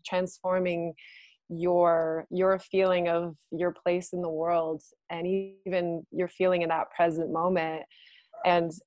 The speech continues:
I feel like there's also probably a, an aspect of empathy throughout artwork, right? And sort of, like, this communication, communicating how we're absorbing energies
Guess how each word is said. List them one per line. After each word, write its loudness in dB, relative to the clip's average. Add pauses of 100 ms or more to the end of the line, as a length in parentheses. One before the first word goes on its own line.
I 10
feel 8
like 8
there's 10
also 8
probably 8
a, 12
an 6
aspect 6
of 6
empathy 4 (360)
throughout 4
artwork, 2
right? 6
And -4
sort 0
of, 0
like, 2
this -4 (360)
communication, -2 (180)
communicating 0 (340)
how 6
we're 8
absorbing 4 (380)
energies 2